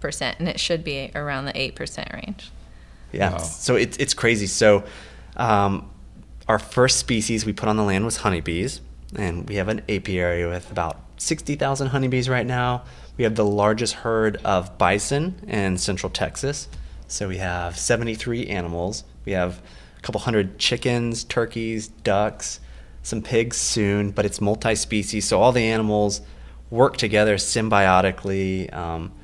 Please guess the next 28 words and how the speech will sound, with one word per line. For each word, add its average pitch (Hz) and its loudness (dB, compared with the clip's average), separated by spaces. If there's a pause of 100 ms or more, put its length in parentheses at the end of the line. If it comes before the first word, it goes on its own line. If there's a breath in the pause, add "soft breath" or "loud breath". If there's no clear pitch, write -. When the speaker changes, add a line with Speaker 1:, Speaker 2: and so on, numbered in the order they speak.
(440 loud breath)
Speaker 2:
they 101 2
all 101 4
selectively 104 2
eat 113 -4 (560)
different - 2
types - 0
of 98 -2
grasses 101 2
or 90 -4
forbs 101 0
on 95 -2
the - -6
pasture, 107 0
and 90 -2 (380 loud breath)
their 120 6
presence, 107 4
whether 104 4
it's 98 -2
a 92 -4
chicken 101 0
scratching 107 2
to 95 2
help 101 0
break 98 2
up 98 0
compacted 92 0
soil, 117 2
or 92 2